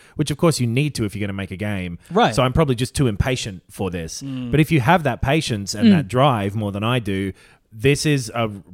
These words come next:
Speaker 1: it's, it's nicely done for what it is, but don't mistake it for being something other than
Speaker 2: Mm.
Speaker 1: a tool that Nintendo have made to teach the very, very basic fundamentals of game design.
Speaker 3: Yeah,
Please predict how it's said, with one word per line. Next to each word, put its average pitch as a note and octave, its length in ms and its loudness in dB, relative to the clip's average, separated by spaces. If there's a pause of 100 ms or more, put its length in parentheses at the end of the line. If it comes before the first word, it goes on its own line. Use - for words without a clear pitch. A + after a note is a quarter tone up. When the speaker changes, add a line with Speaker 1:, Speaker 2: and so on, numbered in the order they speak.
(220)
Speaker 1:
it's, A#2+ 600 -6
it's D3 220 -2
nicely F3 340 2
done D#3 220 2
for C3+ 120 -2
what B2+ 140 2
it A2+ 80 2
is, A2 200 2
but - 200 -6
don't C3 180 -2
mistake B2 400 -2
it A2 80 -6
for A2 80 -8
being A2 220 -2
something G2+ 320 -6
other G2+ 220 -2
than F2+ 440 -4
Speaker 2:
Mm. A#2 280 -10 (120)
Speaker 1:
a G2 460 -4
tool E3+ 480 4 (180)
that B2 140 -4
Nintendo A#2+ 460 0
have G#2 100 -4
made G2+ 460 -4
to G2+ 180 -6
teach - 500 -6 (240)
the A2+ 100 -4
very, F#2 540 0
very G#2+ 240 0
basic G2 400 -4
fundamentals F2+ 760 -6
of F2+ 180 -14
game E2 180 -10
design. G3 160 2
Speaker 3:
Yeah, D#3+ 240 2